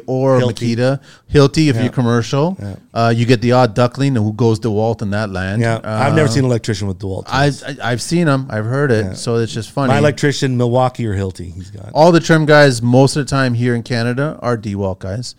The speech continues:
Speaker 2: Yeah.
Speaker 1: Or DeWalt or Makita.
Speaker 2: Yeah, all my, all my cordless trim guns are all, are all DeWalt.
Speaker 1: Oh,
Speaker 2: All
Speaker 1: really,
Speaker 2: cordless
Speaker 1: yeah?
Speaker 2: trim, yep.
Speaker 1: Uh, I was just curious about that.
Speaker 2: Yeah, yeah. Well, if you go on my YouTube channel, you can check out my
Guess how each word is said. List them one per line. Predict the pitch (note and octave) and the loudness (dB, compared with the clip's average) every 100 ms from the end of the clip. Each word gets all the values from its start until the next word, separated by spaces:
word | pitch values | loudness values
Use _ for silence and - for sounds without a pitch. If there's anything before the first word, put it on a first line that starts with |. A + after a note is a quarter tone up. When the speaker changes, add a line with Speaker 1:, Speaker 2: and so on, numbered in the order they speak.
| _ | _
Speaker 2:
Yeah. | A#2+ C3+ - | -4 -4 -2
Speaker 1:
Or | C3+ | 0
DeWalt | D#3+ B2+ E3 G3 | 2 2 4 4
or | F3 | 4
Makita. | C#3+ - G#2 - - _ - | -2 -4 -8 -10 -16 _ -10
Speaker 2:
Yeah, | C3+ | -8
all | C#3+ C#3+ | -2 0
my, | D3+ C#3+ C#3 | 2 0 0
all | C3+ C#3 D3+ | 0 0 2
my | D3 C3+ B2 | 0 -2 -4
cordless | - B2+ A#2+ - | -2 -2 -2 -4
trim | A#2+ A2 | -4 -4
guns | G#2 G2 | -4 -6
are | G2 | -8
all, | F#2 - | -10 -14
are | F#2 F#2 | -16 -14
all | F2 | -14
DeWalt. | F#2 - - - - _ _ | -16 -16 -16 -18 -20 _ _
Speaker 1:
Oh, | - | -8
Speaker 2:
All | G#2+ | -4
Speaker 1:
really, | E3+ A3 F#2+ | -4 -4 -6
Speaker 2:
cordless | |
Speaker 1:
yeah? | E2+ A#2 | -6 -6
Speaker 2:
trim, | F#2+ G2 | -8 -10
yep. | A2 C#3+ _ _ _ _ _ _ _ _ | -12 -12 _ _ _ _ _ _ _ _
Speaker 1:
Uh, | C4 B3 D3 | -14 -10 -10
I | |
was | C#3+ | -10
just | B2+ - | -14 -12
curious | A#2+ A2+ - | -10 -8 -10
about | - F#2+ | -12 -12
that. | - A#2+ C3+ - F3 B2+ | -10 -8 -8 -4 -4 -2
Speaker 2:
Yeah, | C#3+ D#3+ | -6 -10
yeah. | E3+ - - | -10 -12 -4
Well, | D#3+ | -2
if | D3 | 0
you | D3 | 0
go | E3 | 0
on | |
my | D3 | 0
YouTube | D3+ D#3 C3 | 0 -4 -6
channel, | - C3 C3+ | -2 -2 -2
you | A#2+ | -4
can | A#2 | -4
check | - B2+ | -6 -4
out | B2 | -4
my | A#2 A2+ | -2 -4